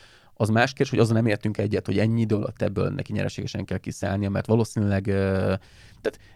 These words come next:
én elhiszem, hogy ő tartja magát akkor szakembernek, és, ö, olyan stábbal dolgozhat, akiknél ez alapelvárás lehetett volna, vagy amikor nekiálltak, akkor ez egy alapelvárás volt,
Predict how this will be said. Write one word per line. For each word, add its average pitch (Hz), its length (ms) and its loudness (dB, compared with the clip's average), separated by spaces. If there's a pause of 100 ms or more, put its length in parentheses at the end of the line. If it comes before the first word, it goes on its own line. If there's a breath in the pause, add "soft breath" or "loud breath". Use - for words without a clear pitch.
(120)
én 113 120 2
elhiszem, 127 380 4
hogy 110 160 4
ő 101 100 4
tartja 113 320 2
magát 104 260 0
akkor 104 320 2
szakembernek, 101 720 0
és, 98 300 -4
ö, 95 220 2
olyan 107 180 0
stábbal 98 320 -2
dolgozhat, 98 380 -2
akiknél 101 720 -6
ez 98 160 0
alapelvárás 98 600 2
lehetett 107 400 -2
volna, 90 420 -2
vagy 95 120 0
amikor 98 200 2
nekiálltak, 104 460 0
akkor 101 160 -2
ez 98 60 -4
egy 104 60 2
alapelvárás 95 540 0
volt, 101 360 0